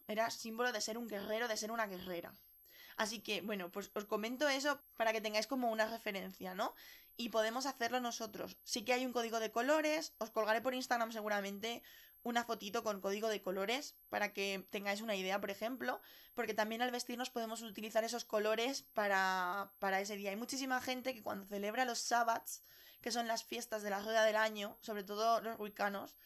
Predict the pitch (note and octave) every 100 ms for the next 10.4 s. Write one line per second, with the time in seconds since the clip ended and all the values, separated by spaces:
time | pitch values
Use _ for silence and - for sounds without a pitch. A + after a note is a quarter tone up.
0 | - - - _ _ _ A3 A3 G#3+ A3
1 | G#3+ G#3+ B3+ B3 A#3 A3 G#3 G3+ G3 F#3
2 | - G3+ G3+ A3 C4 A3+ G#3+ G#3 G#3+ G#3+
3 | A#3+ G#3+ G3+ G3+ - A#3 A3 G3+ G3 F#3+
4 | - - - G#3+ G3 F#3+ F#3+ G3+ F#3 -
5 | _ - A#3 A3+ A#3 G#3+ G#3+ A#3+ - B3+
6 | A#3+ G#3+ - A3+ G3+ F3+ F3 E3 - -
7 | - G#3+ A3 G3 G#3 G3 G3 G3+ G#3+ B3
8 | A3+ A#3 A3 G#3+ G#3+ G#3+ G#3 G3+ F#3+ F3+
9 | F3+ F3+ - B3+ A#3+ C#4+ C#4 B3 A3 G3
10 | F#3+ F#3 G3 -